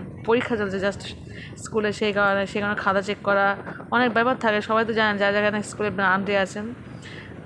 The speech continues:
তো সেই কারণে আমি সত্যি খুব বেশি এ করতে পারছি না, ভিডিও দেখতে পাচ্ছি না, যে, যেটুকু দেখছি ফুল ওয়াচ করে কমেন্ট করে দিচ্ছি, কিন্তু অনেক অনেক আপুর আমি ভিডিও দেখতে পাচ্ছি না। তো যাই হোক, আমি তবুও চেষ্টা করছি।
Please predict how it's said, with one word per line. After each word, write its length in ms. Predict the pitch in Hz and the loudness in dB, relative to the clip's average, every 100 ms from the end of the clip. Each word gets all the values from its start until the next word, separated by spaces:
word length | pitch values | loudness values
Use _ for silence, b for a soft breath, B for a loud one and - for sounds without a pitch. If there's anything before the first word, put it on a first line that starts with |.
| - | -2
তো 280 | 208 202 | 2 2
সেই 200 | 208 220 | 2 0
কারণে 200 | 208 208 | 2 2
আমি 160 | 220 226 | 2 0
সত্যি 340 | 226 226 - | -2 -2 -2
খুব 240 | 226 - 208 | -2 0 0
বেশি 400 | 214 214 226 220 | -2 0 0 0
এ 140 | 127 208 | 0 0
করতে 240 | 220 214 | 0 -2
পারছি 320 | 214 226 - | 0 0 0
না, 100 | 214 | -2
ভিডিও 180 | 208 202 | -2 0
দেখতে 220 | 208 208 | 0 0
পাচ্ছি 260 | 226 226 214 | 2 0 0
না, 120 | 202 | -2
যে, 180 | 202 208 | 0 0
যেটুকু 640 | 202 214 196 220 220 247 254 | 0 -2 0 0 0 0 2
দেখছি 280 | 254 247 | 2 2
ফুল 240 | 262 - 233 | -2 -2 0
ওয়াচ 300 | 208 220 - | 2 2 2
করে 280 | 254 262 359 - B B - | 0 0 0 -6 B B -4
কমেন্ট 260 | 226 226 233 | 0 2 4
করে 140 | 240 | 4
দিচ্ছি, 280 | 226 226 226 | 4 0 -2
কিন্তু 220 | 208 214 | -2 0
অনেক 280 | 220 208 247 | 0 2 2
অনেক 160 | 254 247 | 2 2
আপুর 240 | 208 202 | 2 2
আমি 160 | 214 220 | 2 2
ভিডিও 280 | 214 202 202 | 0 0 0
দেখতে 220 | 208 220 | 0 0
পাচ্ছি 320 | 214 208 196 | 2 0 -2
না। 140 | 185 185 - - B B B - | -6 -6 -8 -14 B B B -4
তো 120 | 240 | 0
যাই 200 | 226 240 254 | 4 4 6
হোক, 100 | 277 - - | 4 0 -6
আমি 340 | 220 220 220 214 - | -2 0 0 -2 -2
তবুও 400 | 240 240 240 247 - B B B - - - - | 2 4 4 2 -2 B B B -16 -16 -16 0
চেষ্টা 320 | 247 - 269 | 0 2 2
করছি। 440 | 262 269 - 339 | 4 2 0 -4